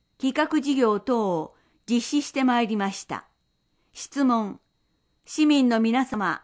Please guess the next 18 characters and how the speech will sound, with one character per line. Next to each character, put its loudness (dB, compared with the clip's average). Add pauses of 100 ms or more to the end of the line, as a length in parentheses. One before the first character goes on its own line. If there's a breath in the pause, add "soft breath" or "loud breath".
(140)
団 0
体、 -4 (640)
事 0
業 2
者 -2
な 0
ど -2
に -4
参 0
画 -4
し -10
て -8
い -10
た -2
だ -4
く -12
形 -6
で、 -6